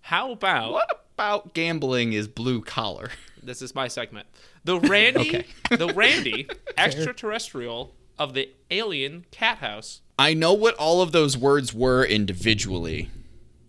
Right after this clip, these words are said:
Speaker 2: not in the order that you've structured them.
Speaker 1: One minute, you're driving through the sun-bleached desert. The next, you're inside a dimly lit brothel,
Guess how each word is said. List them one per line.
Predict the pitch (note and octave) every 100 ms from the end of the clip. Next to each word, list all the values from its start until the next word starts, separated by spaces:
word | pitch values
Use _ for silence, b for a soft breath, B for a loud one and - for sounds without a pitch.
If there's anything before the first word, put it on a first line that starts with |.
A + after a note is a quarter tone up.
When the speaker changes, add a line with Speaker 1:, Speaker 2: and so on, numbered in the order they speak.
| _ _ A2
Speaker 2:
not | A2 A#2+ A#2+ B2 B2 - _
in | A2+ G#2
the | G2+
order | - G#2 G#2 G2 F2+ E2 - -
that | G2+ C#2+
you've | E2+
structured | - F#2+ D#2+ - D2
them. | G1+ - _
Speaker 1:
One | C3+ C3 E3 A3+
minute, | C3+ C3 - _ -
you're | B2+
driving | - C3+ C#3+ F#3 F#3+
through | E3 F3
the |
sun-bleached | G#2+ - - D#3+ A3+ A#3 E3+ F3 - -
desert. | A#2+ - G2+ _ _ _ -
The | A2+
next, | A2+ C#3+ - - - _ -
you're | B2
inside | A#2 C3+
a | G#2+
dimly | - D3 E3 D3
lit | D#3+ -
brothel, | D#3 F3+ - -